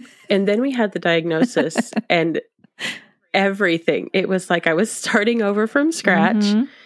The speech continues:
Speaker 1: He, uh, we, we primarily just try to eat very low carb. Um,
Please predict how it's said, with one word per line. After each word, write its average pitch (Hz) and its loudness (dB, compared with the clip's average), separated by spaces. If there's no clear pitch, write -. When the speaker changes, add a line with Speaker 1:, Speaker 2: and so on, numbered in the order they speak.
Speaker 1:
He, 202 0
uh, 170 0
we, 196 0
we 202 0
primarily 196 -2
just 175 -8
try 170 -2
to 160 -4
eat - -4
very 160 0
low 165 0
carb. 151 -2
Um, 170 -2